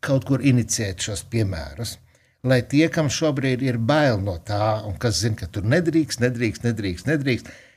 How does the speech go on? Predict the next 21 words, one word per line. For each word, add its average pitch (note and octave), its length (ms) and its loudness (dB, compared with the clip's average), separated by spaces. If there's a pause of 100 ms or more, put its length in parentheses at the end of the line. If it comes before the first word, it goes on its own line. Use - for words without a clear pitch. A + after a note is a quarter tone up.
(160)
lai B2+ 160 2
viņus B2 320 0
virzītu A#2 400 0
kāds G2+ 240 -2
pozitīvais F2+ 600 -2
piemērs. F#2 520 -8 (640)
Un A2+ 100 2
tādēļ B2 420 2
mums, A#2 520 0
manā C#3+ 380 6
pieredzē, G2 520 -2
tie A2 300 0
ir G2+ 60 -2
divi, G2 480 2 (160)
tas F#2+ 200 -6
ir F#2 80 -10
spēks, - 520 0
tas - 180 -4
ir F#2 140 -8 (240)
studenti, A2 680 0
jaunatne, G#2+ 680 2